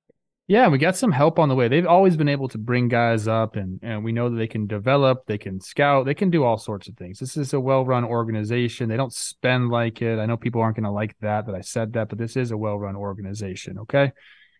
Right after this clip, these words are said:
Taj Bradley's on his way. But for the first time, I mean, I, I feel like this is like, I don't have to say Ray is gonna Ray. I can just say, hey, they have starting pitching depth. They have a lineup that can go one through six,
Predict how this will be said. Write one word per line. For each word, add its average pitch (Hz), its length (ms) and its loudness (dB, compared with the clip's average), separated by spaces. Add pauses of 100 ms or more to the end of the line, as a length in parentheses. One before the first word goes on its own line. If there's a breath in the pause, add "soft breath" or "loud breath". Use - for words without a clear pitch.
(140)
Taj 143 260 4
Bradley's 139 540 4
on 135 220 2
his 127 240 -2
way. 127 400 2 (260 soft breath)
But 151 140 4
for 170 120 2
the 156 80 2
first 190 380 2
time, 175 240 4
I 139 60 2
mean, 127 280 0
I, 135 220 2
I 151 60 4
feel 160 260 4
like 135 180 4
this 135 180 0
is 123 120 0
like, 113 260 -2 (420)
I 143 140 2
don't 170 160 4
have 156 260 2
to 143 60 2
say 156 220 4
Ray 127 180 2
is 135 100 2
gonna 117 180 0
Ray. 131 200 2
I 113 80 0
can 120 140 -4
just 113 160 -6
say, 113 160 0
hey, 123 300 2 (420)
they 180 160 6
have 143 400 2 (880)
starting 143 380 4
pitching 165 360 2
depth. 202 360 0 (600)
They 175 300 2
have 135 360 2 (120)
a 165 60 2
lineup 139 480 4
that 151 120 -2
can 151 120 2
go 151 480 4
one 131 320 4
through 127 140 2
six, - 580 -6